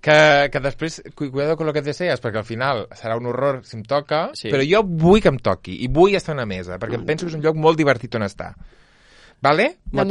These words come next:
Speaker 2: tens
Speaker 3: no, a veure, de molta anècdota humana, segurament, eh?
Speaker 2: Tens
Speaker 1: Vale.
Speaker 2: possibilitats.
Speaker 3: Sí. I tens possibilitats.
Speaker 1: Doncs en aquesta xerrada ens van explicar una anècdota,
Speaker 2: Mm.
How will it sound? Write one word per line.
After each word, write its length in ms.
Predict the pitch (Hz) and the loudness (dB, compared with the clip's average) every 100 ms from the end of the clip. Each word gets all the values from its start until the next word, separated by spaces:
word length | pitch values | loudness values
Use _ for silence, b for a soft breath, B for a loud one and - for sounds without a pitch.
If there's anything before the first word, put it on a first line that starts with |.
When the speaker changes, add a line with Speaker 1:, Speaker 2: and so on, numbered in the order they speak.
| - | 0
Speaker 2:
tens 80 | |
Speaker 3:
no, 180 | 240 302 | 2 4
a 40 | 254 | 4
veure, 180 | 254 | 4
de 80 | 262 | 2
molta 200 | 220 214 | 0 0
anècdota 380 | 269 233 233 240 | -2 -2 -4 -4
humana, 340 | 208 180 190 285 | -2 -2 -4 -6
segurament, 580 | - 180 175 170 165 165 | -8 -8 -6 -6 -6 -2
eh? 40 | |
Speaker 2:
Tens 140 | - 269 | 0 0
Speaker 1:
Vale. 100 | - | -2
Speaker 2:
possibilitats. 760 | 139 190 185 120 101 110 - - - | -2 -2 -2 -4 -6 -8 -12 -20 -8
Speaker 3:
Sí. 80 | 226 | -4
I 40 | |
tens 220 | 196 156 | -4 -4
possibilitats. 1000 | - 214 294 285 196 - 180 220 185 117 | -4 -2 2 2 0 -4 0 0 0 -2
Speaker 1:
Doncs 320 | 139 131 117 | 2 4 2
en 100 | 110 107 | -4 -6
aquesta 280 | 98 117 | -6 -8
xerrada 260 | - 156 170 | -6 -4 -2
ens 80 | 135 | -2
van 100 | 120 | -6
explicar 320 | 117 135 139 | -6 -6 -4
una 100 | 123 | -4
anècdota, 600 | 117 160 131 107 104 107 | -6 -6 -8 -6 -6 -8
Speaker 2:
Mm. 280 | 135 123 | -10 -12